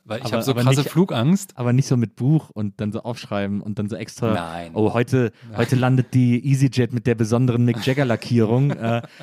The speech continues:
Speaker 2: um vierzehn Uhr dreiundzwanzig, da muss ich da sein.“
Speaker 1: Nein, nein, aber ich hatte, ich hatte früher so krasse Flugangst irgendwie. Also, weil ich bin ja sechsundzwanzig das erste Mal in meinem Leben geflogen, so. Und dann gleich nach Chile, so, weißt du?
Speaker 2: <laughs>
Speaker 1: So, und irgendwie, äh, auf dem Rückflug irgendwie so, da sind wir nämlich,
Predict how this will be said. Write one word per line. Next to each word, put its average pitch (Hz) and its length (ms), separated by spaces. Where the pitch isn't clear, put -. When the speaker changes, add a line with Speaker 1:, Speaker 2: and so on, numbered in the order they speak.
Speaker 2:
um 123 160
vierzehn 139 400
Uhr 127 80
dreiundzwanzig, 120 800
da 120 100
muss 139 220
ich 139 100
da 135 260
sein.“ 117 380
Speaker 1:
Nein, 101 680
nein, 110 320
aber 113 240
ich 113 100
hatte, 131 220
ich 120 80
hatte 127 160
früher 131 220
so 127 100
krasse 127 320
Flugangst 143 800
irgendwie. 147 640
Also, 113 240
weil 113 80
ich 110 80
bin 135 80
ja 120 100
sechsundzwanzig 117 640
das 110 120
erste 117 240
Mal 117 60
in 107 60
meinem 107 160
Leben 110 180
geflogen, 110 440
so. 98 120
Und 113 180
dann 110 140
gleich 98 180
nach 101 140
Chile, 117 540
so, 98 180
weißt 120 200
du? - 40
Speaker 2:
<laughs> - 760
Speaker 1:
So, 113 200
und 143 340
irgendwie, 113 380
äh, - 100
auf - 140
dem 110 80
Rückflug 123 580
irgendwie 123 240
so, 131 200
da 131 120
sind 104 160
wir 113 80
nämlich, 107 300